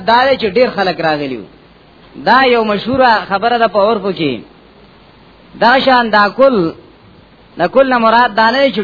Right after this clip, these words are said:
ټول نمونه چې سوو، یا د خلافت سره یا بل، نو هغه نمونه ورته ټول ښودلي وو. بلکې د کل نه مراد هغه ضروري چې لږ د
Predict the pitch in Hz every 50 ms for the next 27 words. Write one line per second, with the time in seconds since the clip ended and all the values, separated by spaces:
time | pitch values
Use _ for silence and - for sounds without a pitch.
0 | 170 - 254 285 294 269 240 240 226 240 269 262 254 240 220 185 214 185 - 220
1 | 220 240 269 262 214 160 131 - - - - _ _ - - _ _ - - -
2 | - - _ - - - - - - 165 202 233 220 233 247 190 214 220 220 220
3 | 220 208 - 247 254 - - 254 233 233 233 220 214 214 214 214 202 214 240 233
4 | 208 160 135 - - - _ _ _ - - - - _ _ _ _ _ _ -
5 | - - - - 143 175 214 240 240 240 226 226 226 240 269 269 262 247 233 214
6 | 185 220 214 190 220 226 214 156 190 190 170 180 175 165 151 139 120 120 165 196
7 | 202 190 214 208 208 208 233 269 269 262 247 226 226 226 226 240 254 254 247 -
8 | 208 214 220 214 190 214 208 214 233 277 277 196 247 226 220 214 214 202